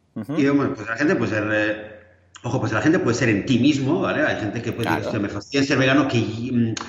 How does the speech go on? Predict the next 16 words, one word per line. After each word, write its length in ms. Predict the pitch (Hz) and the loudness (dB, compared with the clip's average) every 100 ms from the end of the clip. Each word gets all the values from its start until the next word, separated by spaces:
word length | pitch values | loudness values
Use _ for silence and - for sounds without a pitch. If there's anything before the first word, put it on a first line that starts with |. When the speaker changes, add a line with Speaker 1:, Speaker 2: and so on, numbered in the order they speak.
| - - 113 | -14 -12 -8
Speaker 2:
mm, 480 | 107 110 107 101 98 | -4 -2 0 -2 -2
no 60 | - | -4
sé, 180 | - - - - - | -6 -8 -14 -20 -14
me, 260 | 85 82 107 | -8 -4 2
me 260 | 104 127 | 4 4
hace, 580 | 143 165 - 160 165 165 143 | 4 2 0 0 0 0 0
me 100 | 135 | 0
ha 60 | |
hecho 160 | 143 - | -2 -4
cambiar 960 | 156 143 139 147 156 160 165 165 - - - _ - | -6 -2 0 2 2 0 -2 -4 -10 -16 -20 _ -16
A 40 | 95 | -6
mí 80 | 127 | -2
me 80 | 160 | -2
ha 20 | |
hecho 100 | 117 | -2
cambiar 640 | 92 101 98 90 - - | -4 0 0 -2 -6 -14